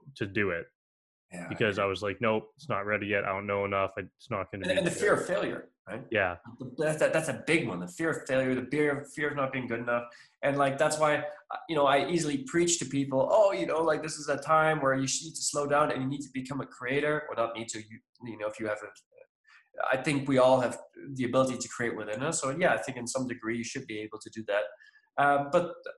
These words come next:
Speaker 2: the, the problem with creating is that it creates an opportunity for failure,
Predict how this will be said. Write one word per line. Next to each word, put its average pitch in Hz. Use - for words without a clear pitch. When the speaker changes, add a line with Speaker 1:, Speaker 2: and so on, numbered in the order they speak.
Speaker 2:
the, 143
the 135
problem -
with 143
creating 147
is 120
that 131
it 139
creates 156
an 190
opportunity 139
for 190
failure, 254